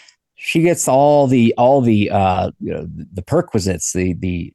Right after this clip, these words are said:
uh, luxuries of being First Lady of the United States, being the, the wife of the president.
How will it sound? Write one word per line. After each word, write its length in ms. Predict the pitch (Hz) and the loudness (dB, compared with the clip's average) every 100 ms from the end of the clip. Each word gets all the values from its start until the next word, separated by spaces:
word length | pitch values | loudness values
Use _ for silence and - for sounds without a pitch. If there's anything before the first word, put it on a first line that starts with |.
| 85 | -14
uh, 200 | 80 - | -12 -6
luxuries 600 | 104 147 147 139 104 95 | 0 0 2 2 2 2
of 80 | 92 | 0
being 200 | 117 101 | 0 0
First 340 | - 135 - | 0 -2 0
Lady 260 | 120 131 113 | 2 4 4
of 60 | |
the 80 | 104 | 2
United 320 | 104 104 98 | 2 0 -2
States, 420 | 87 - 165 95 - | -4 -2 -2 -2 -4
being 220 | 98 95 | -4 -4
the, 80 | 92 | -4
the 240 | - 87 | -4 -4
wife 300 | 92 107 101 | 0 -2 -2
of 100 | 90 | -6
the 80 | 104 | -8
president. 560 | - 160 151 98 78 | -2 0 0 -2 -4